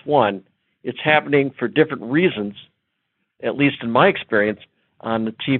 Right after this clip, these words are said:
fifteen P. And I have not looked at any blogs or forums to see if anyone else has experienced this, but it was my experience, and it didn't really leave a good taste in my mouth in terms of the much vaunted and reliable ThinkPad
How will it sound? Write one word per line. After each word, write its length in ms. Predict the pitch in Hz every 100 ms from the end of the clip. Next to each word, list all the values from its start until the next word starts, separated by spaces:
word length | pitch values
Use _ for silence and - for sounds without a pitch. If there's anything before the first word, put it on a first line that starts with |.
| 127
fifteen 460 | 120 - 117 107 98
P. 320 | 180 139 98 -
And 100 | 104
I 120 | 110
have 120 | 120 113
not 240 | 127 127
looked 240 | 127 123
at 80 | 120
any 220 | 113 110
blogs 500 | 107 107 110 107 104 - -
or 260 | 107 101 98
forums 360 | - 127 113 104 -
to 60 | 98 -
see 280 | 120 110 107
if 100 | 95 _ _ _ _ _ -
anyone 320 | 123 117 117
else 160 | 135 -
has 120 | 110
experienced 600 | 107 - - 208 156 101 -
this, 200 | 101 104 -
but 240 | 113 107 _ _ _ _ _ -
it 60 |
was 80 | 131
my 160 | 220 220
experience, 600 | 226 - 214 202 196 185 - -
and 720 | 139 143 143 147 147 143 143
it 80 | 143
didn't 160 | 247
really 240 | 233 233 185
leave 260 | 165 180
a 60 | 135
good 320 | 123 165 160
taste 240 | - 156 139
in 80 | -
my 160 | 135 285
mouth 340 | 165 117 131
in 120 | 127
terms 420 | 117 135 135 127 120
of 280 | 123 123 117 _ _ _ _ _ _
the 240 | 117 101 120
much 260 | 131 139 -
vaunted 460 | 110 131 131 135 113
and 160 | 113
reliable 500 | 107 104 110 113 110
ThinkPad 560 | - 220 254 - 110 87